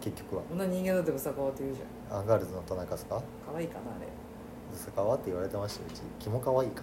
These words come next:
Speaker 2: キモカワじゃない？うん。
Speaker 1: 限界あるじゃないですか。
Speaker 2: まあ、確か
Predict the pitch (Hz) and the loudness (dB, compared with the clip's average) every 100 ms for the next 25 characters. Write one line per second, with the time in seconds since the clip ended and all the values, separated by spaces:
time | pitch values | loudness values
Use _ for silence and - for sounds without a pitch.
0 | - - 202 220 240 233 220 - - 139 | -8 -4 -2 2 4 4 2 -2 -4 -8
1 | - - - - - - - 113 107 117 | -8 -10 -12 -12 -12 -12 0 2 8 8
2 | 110 98 87 85 - - - - - - | 8 4 -4 -6 -6 -6 -8 -10 -12 -12
3 | - - - - | -10 -8 -8 -8